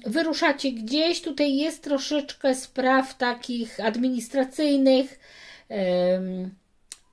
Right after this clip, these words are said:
trzeba ustalić jakąś strategię, bo będzie bardzo chaotycznie w ten piątek. Trzeba coś pomyśleć, e, zanim zrobicie.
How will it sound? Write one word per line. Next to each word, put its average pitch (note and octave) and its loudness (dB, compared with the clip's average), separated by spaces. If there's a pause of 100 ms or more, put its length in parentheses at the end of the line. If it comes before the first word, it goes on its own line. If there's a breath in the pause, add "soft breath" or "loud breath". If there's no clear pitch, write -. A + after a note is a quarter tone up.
(1400)
trzeba C#4+ 0
ustalić C#4+ 0
jakąś C#4 2
strategię, C4+ 4
bo A3 2
będzie B3 0
bardzo C4+ 2
chaotycznie C4 2
w - -12
ten D#3 -6
piątek. D3 -12
Trzeba A#3+ -4
coś B3+ 0
pomyśleć, C4+ -2
e, F#3 -2
zanim A3+ -4
zrobicie. A3+ -2